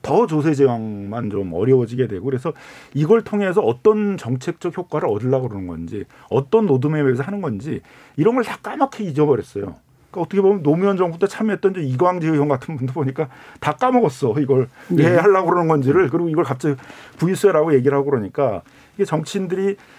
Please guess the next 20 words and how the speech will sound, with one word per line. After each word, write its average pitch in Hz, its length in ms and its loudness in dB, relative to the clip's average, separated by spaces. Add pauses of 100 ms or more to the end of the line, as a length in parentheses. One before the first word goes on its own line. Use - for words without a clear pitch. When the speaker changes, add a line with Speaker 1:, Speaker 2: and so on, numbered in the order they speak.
(140)
Speaker 1:
이 180 100 -4
정책의 175 480 0
어떤 170 400 -2
목표라든가 156 720 -4
성격이라든가 156 800 -4
원래 135 240 4
하려고 160 240 2
했던 147 200 -2
로드맵이라든가 139 720 -2
이런 143 220 0
것들을 160 400 -4 (320)
고려를 160 340 2
하지 156 200 0
않고 - 440 -8 (300)
그때그때 202 540 2
정치적 123 400 -4
상황에 151 440 -2
따라서 123 380 0
이걸 110 300 -2
자꾸 - 480 -8